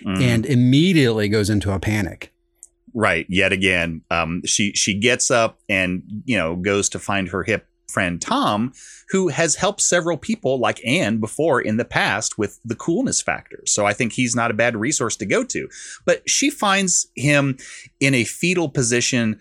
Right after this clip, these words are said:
Speaker 1: on the, <laughs> on the bed in the back bedroom with a coat in his mouth. <laughs> And, and I love this. Like, she, she's telling him, "You have to help me. You have to help me. He might be bored. He might be bored. You have to help me."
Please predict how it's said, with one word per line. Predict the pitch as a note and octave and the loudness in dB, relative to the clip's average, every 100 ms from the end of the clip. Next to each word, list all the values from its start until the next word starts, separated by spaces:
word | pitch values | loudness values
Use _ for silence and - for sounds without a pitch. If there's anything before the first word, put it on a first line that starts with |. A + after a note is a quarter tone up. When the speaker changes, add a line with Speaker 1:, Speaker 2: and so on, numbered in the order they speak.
| - - - | -12 -14 0
Speaker 1:
on | C#3+ A3 | 2 4
the, | F#3+ C#3+ B3 | 2 2 -2
<laughs> | |
on | C3+ E3+ G3 | 2 2 4
the | F3+ | 0
bed | C3+ D#3 C#3 G#2 G#2 - | 2 4 6 4 2 -2
in | A#2 | 0
the | A2+ | 0
back | G2 A#2+ - | 0 -2 0
bedroom | B2 C3 A2+ G#2+ F#2 - - - | 0 0 0 -2 -2 -6 -16 -2
with | D#3 D#3 - | 0 0 -2
a | A#2 | -4
coat | - - C4+ E4+ - | -4 -2 2 2 2
in | G#2 | 0
his | F#2 G2 F2 | 2 0 0
mouth. | F2 D2 C2 A#1+ - - | -2 -4 -6 -12 -18 -2
<laughs> | B4 - - G4+ | 0 0 0 2
And, | G#3+ D#3 - C#3 - | 2 0 0 -2 0
and | E3 - | 0 0
I | E3+ | 0
love | F3 E3 E3+ F#3 C#3+ | 2 2 2 2 2
this. | A#2+ - | 0 2
Like, | C3+ D3 | 2 2
she, | - F3+ F3 | 2 0 0
she's | - F3 E3 | 0 0 0
telling | - F#3 G3+ E3 | 0 -2 0 0
him, | C3+ | 0
"You | B2 C3+ | 0 0
have | C#3+ | 0
to | D#3 | -2
help | C#3+ | 0
me. | C#3+ | 0
You | |
have | C#3 C3 | -2 0
to | |
help | C#3 C3 | -2 0
me. | B2+ | 0
He | B2+ D3+ | 0 0
might | D3 B2+ | 0 0
be | |
bored. | C3 C#3+ | 0 0
He | C3+ | 0
might | C#3+ C3+ | 0 -2
be | |
bored. | C3 D3 C3+ | -2 -2 0
You | |
have | C#3 - | -2 0
to | |
help | C3+ C#3+ | -2 0
me." | C#3+ | -2